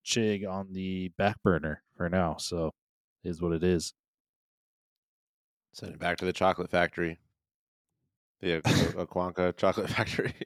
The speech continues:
Speaker 2: Willy Wonka. I don't know what I'm trying there. Willy Aquanka.
Speaker 1: Good one.
Speaker 2: <laughs>
Speaker 1: Uh, <laughs> all right, Tyler, Big Herbie Herbox, sit of the week is, uh, Zach Ertz,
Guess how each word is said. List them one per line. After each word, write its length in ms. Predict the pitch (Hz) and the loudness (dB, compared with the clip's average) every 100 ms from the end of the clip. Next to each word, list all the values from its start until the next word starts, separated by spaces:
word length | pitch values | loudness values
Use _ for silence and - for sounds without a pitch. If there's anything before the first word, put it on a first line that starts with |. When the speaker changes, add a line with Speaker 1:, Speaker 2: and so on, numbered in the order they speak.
| - - | -10 -2
Speaker 2:
Willy 240 | 117 107 | 2 4
Wonka. 340 | 95 98 98 | 4 2 4
I 160 | 95 95 | 4 4
don't 100 | 87 | 2
know 80 | 87 | 0
what 100 | 80 | -2
I'm 120 | 80 | -6
trying 320 | 78 82 80 | -4 -2 -2
there. 180 | 76 80 _ _ _ _ _ _ _ _ _ _ _ _ _ - | -4 -6 _ _ _ _ _ _ _ _ _ _ _ _ _ -4
Willy 300 | 87 87 85 | -2 0 0
Aquanka. 520 | - 85 85 87 87 - _ _ _ _ _ _ _ _ _ _ _ _ _ | -2 -6 -4 -4 -4 -6 _ _ _ _ _ _ _ _ _ _ _ _ _
Speaker 1:
Good 140 | 107 | 6
one. 240 | 98 90 - | 8 6 2
Speaker 2:
<laughs> 160 | - 107 113 | 0 -6 2
Speaker 1:
Uh, 560 | 113 117 120 117 117 113 - | 10 12 12 12 12 10 6
<laughs> 80 | - | 8
all 180 | 131 208 | 12 12
right, 300 | 165 156 - | 12 12 10
Tyler, 600 | 170 147 147 143 139 127 | 12 12 12 12 10 10
Big 220 | 135 123 | 8 12
Herbie 200 | 127 120 | 12 12
Herbox, 400 | 123 120 117 107 | 12 12 12 12
sit 320 | - - 131 | 4 8 10
of 80 | 117 | 10
the 80 | 113 | 10
week 400 | 113 107 - - _ _ | 8 6 -4 -8 _ _
is, 600 | 90 98 98 95 92 90 | 4 8 10 10 8 6
uh, 540 | 98 90 87 87 82 82 _ - | 6 6 6 4 2 -4 _ -2
Zach 360 | 95 113 120 | 8 12 12
Ertz, 520 | - 101 92 - - | 12 8 8 2 -4